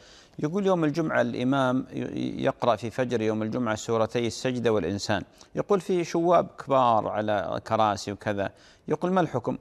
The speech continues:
هو أخي الفاضل بارك الله فيك، من السنة قراءة سورتي السجدة والإنسان في فجر يوم الجمعة، هذا من السنة، لكن إذا كان والله يشق على كبار السن، فالنبي عليه الصلاة والسلام قال:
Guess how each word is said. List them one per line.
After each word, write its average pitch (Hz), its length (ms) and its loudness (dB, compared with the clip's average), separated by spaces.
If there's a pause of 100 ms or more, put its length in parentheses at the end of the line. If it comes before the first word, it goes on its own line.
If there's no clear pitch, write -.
(280)
هو 202 80 4
أخي - 140 2
الفاضل 180 360 2
بارك 156 340 2
الله 151 140 0
فيك، 143 180 -4
من 147 160 -2
السنة 143 540 2 (760)
قراءة 139 380 4
سورتي 135 600 -2
السجدة 131 440 -2
والإنسان 127 420 -2
في 139 100 -6
فجر 151 260 2
يوم 139 180 4
الجمعة، 113 380 0
هذا 143 100 0
من 156 140 2
السنة، 107 480 0 (400)
لكن 120 540 0 (400)
إذا 120 180 0
كان 156 260 -2
والله 135 220 2
يشق 147 400 -2
على 117 200 0
كبار 117 380 0
السن، 131 440 0 (340)
فالنبي 131 400 0
عليه 120 200 2
الصلاة 123 420 2
والسلام 117 460 -6
قال: 143 420 4